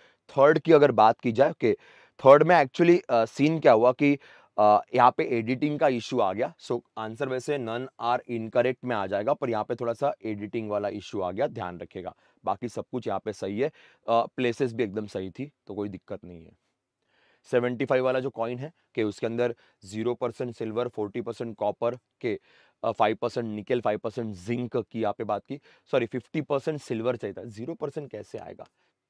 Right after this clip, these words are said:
ठीक है यार, सॉरी, अ, एडिटिंग का बड़ा इशू आ गया। Security Printing and Minting Corporation of India,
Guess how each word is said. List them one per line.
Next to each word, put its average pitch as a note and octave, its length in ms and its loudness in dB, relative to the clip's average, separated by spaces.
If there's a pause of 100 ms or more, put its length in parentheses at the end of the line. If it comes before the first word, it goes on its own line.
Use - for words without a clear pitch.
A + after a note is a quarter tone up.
(1700)
ठीक D3+ 220 -4
है D#3 80 8
यार, C3+ 180 6
सॉरी, C#3+ 380 2 (380)
अ, A#2+ 300 2
एडिटिंग B2+ 440 -2
का C#3 100 2
बड़ा B2 200 2
इशू A#2+ 340 -4
आ A2 140 0
गया। B2 260 -2 (400)
Security D3+ 400 0
Printing C3+ 440 -6
and B2+ 140 -6
Minting B2 340 -8
Corporation B2 480 -4
of A#2+ 140 -8
India, A2+ 240 -6